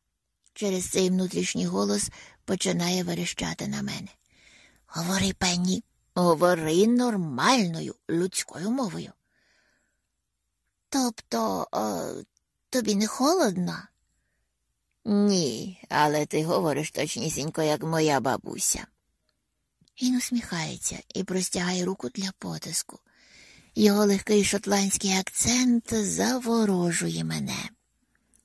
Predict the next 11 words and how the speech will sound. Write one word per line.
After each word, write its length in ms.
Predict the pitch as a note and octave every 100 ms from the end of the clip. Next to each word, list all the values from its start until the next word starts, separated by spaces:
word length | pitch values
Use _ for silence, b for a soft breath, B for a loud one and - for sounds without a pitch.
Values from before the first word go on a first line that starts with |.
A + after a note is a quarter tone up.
| _ -
Тож 320 | B3+ D#4+ -
потрібно 560 | - G3 F3+ F3+ F3
струсити 600 | F#3 - F#3 - F#3 F3+
мрії 420 | F3+ F3 G3+ B3+ -
і 40 | A3
повернутися 720 | G3 F3+ F3 G3 A#3 A#3 B3
до 220 | G#3+ A#3+
реальності. 880 | C#4 A#3+ E3+ C3 G3+ - - - - _ _ _ _ _ _ _ _ _ _ _ _ _
"Мене 500 | F#3 F3 E3 D#3+ G#3+
звати 560 | A3+ D#3 E3 F3 F3 E3 -
Калум. 640 | D#3 C#3+ C#3 C#3+ D3 G2